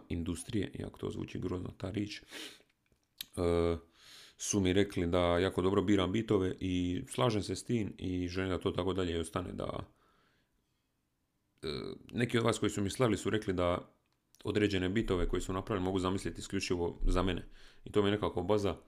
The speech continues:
da se nakon nekog vremena možda i očekuje da moj bit, odnosno pisma na koje ja repam,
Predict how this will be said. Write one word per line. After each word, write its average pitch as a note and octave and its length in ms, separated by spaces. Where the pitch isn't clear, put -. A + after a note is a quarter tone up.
da E2+ 560
se - 260
nakon F2+ 380
nekog F2+ 220
vremena F2+ 260
možda F2 240
i E2 80
očekuje F2 440
da E2+ 320
moj G2+ 280
bit, G2 240
odnosno F#2 300
pisma F#2+ 340
na E2 120
koje F#2+ 180
ja G2 120
repam, F2+ 400